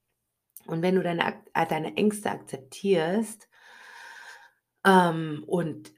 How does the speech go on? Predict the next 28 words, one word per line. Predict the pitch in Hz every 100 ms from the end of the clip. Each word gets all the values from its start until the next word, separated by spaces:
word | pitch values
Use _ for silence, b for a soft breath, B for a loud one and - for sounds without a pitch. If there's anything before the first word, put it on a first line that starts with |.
| -
dahin | 156 147 165 240 277 269
schaust, | - - 127 131 151 202 -
vor | - -
allen | 131 143 139
Dingen, | 143 185 208
das | 165
kannst | - 147 -
du | 131
super, | 131 180 185 160
wenn | 139 135
du |
dich | 123 -
mit | 127
dir | 139
selbst | - 220 214
beschäftigst | 202 - 170 - 160 156 147 143 -
und | 135
wenn | 127
du | 131
mal | 131 -
reinhörst | 170 165 160 151 151 135
und |
reinfühlst | 123 156 151 - 151 151 -
in | 151 147
dich | 151 - -
und | 147
deine | 143 139
Person, | - - 156 160 156